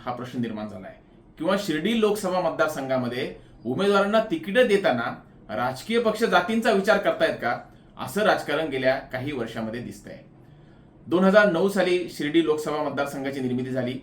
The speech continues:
पूर्वी या मतदारसंघाचं नाव हे कोपरगाव लोकसभा मतदारसंघ होतं, तो खुला होता आणि दोन हजार नऊ पासून हा मतदारसंघ आरक्षित झाला.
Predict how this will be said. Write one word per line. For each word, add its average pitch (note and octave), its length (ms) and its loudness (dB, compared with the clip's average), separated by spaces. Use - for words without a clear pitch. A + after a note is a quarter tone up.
पूर्वी F3 300 2
या E3+ 100 6
मतदारसंघाचं D#3 680 0
नाव C#3+ 180 -2
हे C#3 120 -8
कोपरगाव D#3+ 640 0
लोकसभा C3+ 400 -6
मतदारसंघ B2 460 -4
होतं, B2 340 -6
तो - 160 -10
खुला E3+ 160 4
होता A#2 400 2
आणि B2+ 140 -4
दोन D3+ 200 -2
हजार D#3+ 200 2
नऊ E3 220 0
पासून B2 340 -4
हा D3 100 -2
मतदारसंघ B2+ 520 -2
आरक्षित A#2+ 340 -6
झाला. F#2+ 220 -12